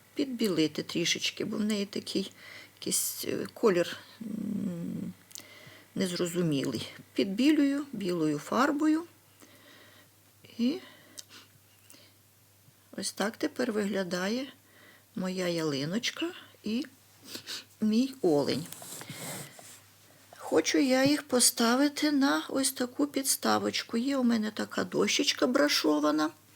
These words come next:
І я її теж вибілюю. Приклеювати я декор на неї не буду, просто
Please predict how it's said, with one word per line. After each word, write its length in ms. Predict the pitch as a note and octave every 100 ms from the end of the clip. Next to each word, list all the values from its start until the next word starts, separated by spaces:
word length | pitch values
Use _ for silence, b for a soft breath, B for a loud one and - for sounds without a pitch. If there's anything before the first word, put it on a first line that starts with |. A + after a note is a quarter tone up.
| B B B B B B B B B B B B - -
І 220 | D4 B3
я 180 | A#3+ A#3
її 260 | A3+ G#3+
теж 500 | A3 G#3+ F#3+ F3+ - - - b b b b
вибілюю. 840 | G#3+ G#3 D3+ D#3 D3 E3+ A3 C#4+ G#4+ - _ _ _ B B B B - A#3+
Приклеювати 800 | C#4+ D4 C#4 B3 A3+ G#3 G#3 G#3
я 260 | G#3+ B3 E3
декор 400 | G3+ - E3 D#3
на 140 | E3+
неї 300 | D#3 D3+ D3
не 140 | D3
буду, 360 | C3+ C#3+ A3 D#4+
просто 600 | - A3+ C#4 - E4